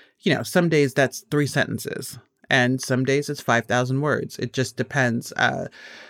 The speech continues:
the, the challenging thing about success as a writer is that the more success you achieve, the less time you have to write.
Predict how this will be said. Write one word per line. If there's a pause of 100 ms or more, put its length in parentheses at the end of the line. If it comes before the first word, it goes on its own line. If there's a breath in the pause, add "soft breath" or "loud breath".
(200 loud breath)
the,
the (160)
challenging
thing
about
success
as
a
writer
is
that
the
more
success
you
achieve,
the
less
time
you
have
to
write.